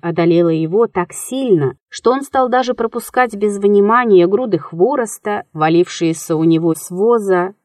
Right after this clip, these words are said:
тогда как прежде тщательно собирал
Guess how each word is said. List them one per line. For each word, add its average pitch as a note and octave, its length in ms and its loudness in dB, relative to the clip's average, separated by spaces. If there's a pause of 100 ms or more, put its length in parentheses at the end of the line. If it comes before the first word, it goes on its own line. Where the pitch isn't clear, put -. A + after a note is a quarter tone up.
(120)
тогда F3+ 320 2
как D#3+ 260 -4
прежде G3 540 2
тщательно F#3+ 760 0
собирал F#3 680 0